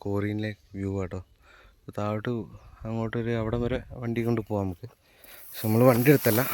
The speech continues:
നമ്മൾ നടന്നാണ് കേട്ടോ പോകുന്നത്. അപ്പോൾ നമ്മൾ മഞ്ഞപ്പാറേൻ്റെ താഴോട്ട് ഇതാ വണ്ടിയിലേക്ക് എത്തിയിട്ടോ. അത് കഴിഞ്ഞ് നമുക്ക്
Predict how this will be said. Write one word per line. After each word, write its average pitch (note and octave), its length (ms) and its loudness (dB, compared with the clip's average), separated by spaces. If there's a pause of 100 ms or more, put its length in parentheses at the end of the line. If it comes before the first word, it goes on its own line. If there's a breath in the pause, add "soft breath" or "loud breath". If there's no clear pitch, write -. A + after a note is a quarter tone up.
നമ്മൾ A2 320 -4
നടന്നാണ് A2 320 4
കേട്ടോ A2+ 160 6
പോകുന്നത്. G#2 240 4 (160)
അപ്പോൾ A#2+ 160 4
നമ്മൾ B2 160 10 (100)
മഞ്ഞപ്പാറേൻ്റെ B2 600 8
താഴോട്ട് A#2+ 260 6 (160)
ഇതാ A#2+ 120 4 (180)
വണ്ടിയിലേക്ക് A#2+ 440 8
എത്തിയിട്ടോ. G2 260 2 (600 loud breath)
അത് - 140 -6
കഴിഞ്ഞ് B2 240 4
നമുക്ക് B2 200 0